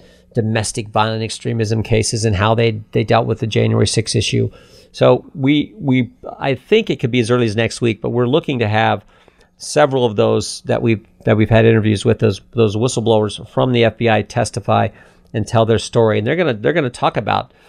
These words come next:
some of the things you raised, Ben. Um, I think that, that could be a good hearing. Now that the Democrats are gonna go after him, they've tried to leak information. They've had to re-, pull back on some of the information they gave to the press. Some of these presses had to, um, correct their stories 'cause Democrats gave them false. But we think these whistleblowers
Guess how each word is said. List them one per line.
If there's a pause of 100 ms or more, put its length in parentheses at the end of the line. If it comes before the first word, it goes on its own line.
(140)
some
of
the
things
you
raised,
Ben. (420)
Um,
I
think
that,
that
could
be
a
good
hearing.
Now
that
the
Democrats
are
gonna
go
after
him,
they've
tried
to
leak
information.
They've
had
to
re-, (440)
pull
back
on
some
of
the
information
they
gave
to
the
press. (200)
Some
of
these
presses
had
to, (440)
um, (240)
correct
their
stories
'cause
Democrats
gave
them
false. (300)
But
we
think
these
whistleblowers